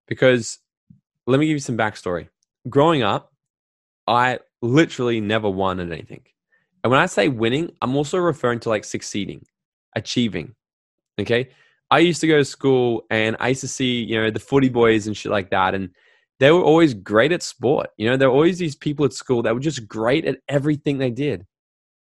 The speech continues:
Yeah, okay, if you, maybe you can think of these people. Maybe you're one of these people. You're just great at everything you do. Everything you touch turns to gold and it's just freaking phenomenal.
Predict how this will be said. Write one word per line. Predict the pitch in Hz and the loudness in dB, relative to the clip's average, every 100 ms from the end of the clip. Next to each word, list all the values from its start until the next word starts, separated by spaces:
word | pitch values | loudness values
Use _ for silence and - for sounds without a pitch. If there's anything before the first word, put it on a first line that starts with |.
| _ _ | _ _
Yeah, | 131 131 | 0 0
okay, | 127 135 | 2 -2
if | 123 | 0
you, | 131 | 0
maybe | 131 147 | 2 0
you | 151 | 0
can | 156 135 | -2 -2
think | 147 147 | -2 0
of | |
these | 127 107 | -2 -2
people. | 101 | -2
Maybe | 101 143 165 | 0 0 2
you're | 160 | 2
one | 135 143 | 2 2
of | 156 | 0
these | 95 | -4
people. | - 85 | -4 -6
You're | 90 131 | -4 -2
just | 165 117 98 | -2 -4 -6
great | 117 131 135 | 0 0 2
at | |
everything | 120 123 131 | -2 0 -4
you | 107 | -4
do. | 117 | -2
Everything | 104 120 135 | 0 0 -2
you | 113 | -4
touch | - 120 - | -2 -2 0
turns | 117 127 123 | -2 -2 -2
to | |
gold | 104 110 113 | 0 2 2
and | 98 | 0
it's | |
just | 107 - - | -6 -10 -6
freaking | 117 110 101 | -4 -4 -6
phenomenal. | 98 107 113 87 - | -2 0 0 -4 -10